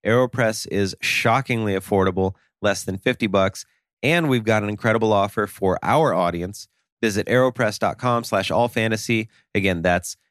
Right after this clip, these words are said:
A E R O P R E S S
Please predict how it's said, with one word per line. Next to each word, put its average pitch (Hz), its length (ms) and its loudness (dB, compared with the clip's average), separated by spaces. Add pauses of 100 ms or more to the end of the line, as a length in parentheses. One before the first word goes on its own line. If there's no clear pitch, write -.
(200)
A 113 60 2
E 127 420 2
R 107 360 2
O 98 240 2
P 127 300 -2
R 107 240 2
E 101 360 -2 (280)
S 151 300 0
S 104 420 -2